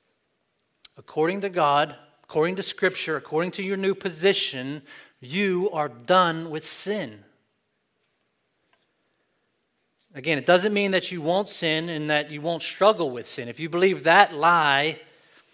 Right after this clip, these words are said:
that says that you're a Christian, therefore you'll never sin, then you'll live in misery and despair in the Christian life, and you'll be left ineffective because you're always thinking, "Man, why can't I get this right?"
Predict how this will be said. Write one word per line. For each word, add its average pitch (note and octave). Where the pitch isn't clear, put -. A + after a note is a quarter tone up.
that D#3
says D#3+
that D3+
you're F3
a F#3+
Christian, F#3
therefore E3+
you'll D#3+
never D#3
sin, F3+
then D3+
you'll C#3+
live D#3
in D3
misery F#3+
and C#3+
despair D#3+
in C3
the B2+
Christian D3+
life, D#3
and C#3
you'll C3+
be C3
left C3+
ineffective C#3
because A2+
you're A#2+
always A#2+
thinking, B2
"Man, B2+
why B2
can't B2
I A#2
get A2+
this -
right?" A#2+